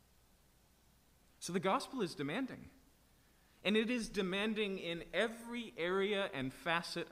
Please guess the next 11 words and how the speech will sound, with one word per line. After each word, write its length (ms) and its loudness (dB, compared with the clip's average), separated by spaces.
of 140 -4
our 160 2
life. 500 -6
Receiving 720 2
Jesus 500 -2
calls 480 0
for 160 -6
change 640 -4
and 160 -2
transformation 1040 -4
with 260 -4